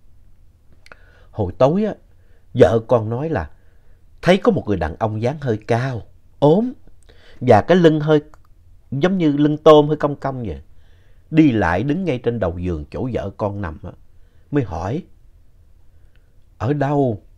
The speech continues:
mà tới đây đông vậy?" Vợ con mới nói: "Dạ tụi con ở Kiên Giang về thăm ông bà, ngủ nhờ ở đây một đêm, sáng tụi con về lại Kiên Giang." Vậy rồi thôi. Khi mà ngủ gần tới sáng thì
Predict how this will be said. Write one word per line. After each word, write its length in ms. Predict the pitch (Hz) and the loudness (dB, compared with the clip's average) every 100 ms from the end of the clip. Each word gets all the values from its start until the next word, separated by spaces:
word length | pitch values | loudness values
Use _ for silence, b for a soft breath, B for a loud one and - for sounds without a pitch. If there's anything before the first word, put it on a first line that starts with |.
| - | -6
mà 160 | 95 | -4
tới 280 | 90 135 180 | -2 -2 0
đây 140 | 160 139 | 0 0
đông 240 | 139 131 | -2 -2
vậy?" 400 | 98 101 131 135 - - _ _ _ _ _ - - - - - - b b b b b b b | -4 -2 -4 -4 -10 -20 _ _ _ _ _ -20 -20 -20 -20 -20 -20 b b b b b b b
Vợ 280 | 143 120 123 | 4 4 4
con 260 | - 139 139 | 2 0 0
mới 100 | 156 | -2
nói: 280 | 156 190 131 | -2 -2 -4
"Dạ 140 | 101 | -4
tụi 220 | - 117 127 | -2 -4 0
con 220 | 147 143 | 0 0
ở 60 | 175 | -4
Kiên 300 | 160 151 147 | -2 -2 0
Giang 280 | 147 151 | 0 0
về 140 | 117 107 | -2 -4
thăm 220 | 127 135 | -4 -8
ông 160 | 143 127 | -6 -2
bà, 440 | 101 107 101 85 - - | 0 0 -2 -4 -16 -8
ngủ 220 | 107 123 160 | -4 -2 0
nhờ 180 | 107 107 | 0 0
ở 60 | |
đây 200 | 135 131 | -2 -4
một 80 | 104 | -2
đêm, 240 | 120 131 117 | -2 -2 -6
sáng 280 | - 180 | -10 -8
tụi 120 | 160 120 | -8 -4
con 200 | 127 120 | -2 -2
về 120 | 95 | -4
lại 160 | 85 92 | -6 -8
Kiên 280 | - 127 127 | -10 -10 -6
Giang." 260 | 123 123 101 - - - - _ - - _ _ - | -4 -6 -12 -20 -20 -20 -20 _ -20 -20 _ _ -8
Vậy 280 | 127 95 92 | -4 -4 -4
rồi 100 | 71 | -8
thôi. 260 | 98 95 82 - - - - b b b b b b | -8 -10 -10 -16 -20 -20 -20 b b b b b b
Khi 240 | - 185 185 | -2 2 2
mà 100 | 120 | 2
ngủ 240 | 110 165 139 | 2 2 2
gần 180 | 98 | -2
tới 140 | 95 147 | -4 -6
sáng 280 | - 165 208 | -4 -4 -4
thì 200 | 98 | -6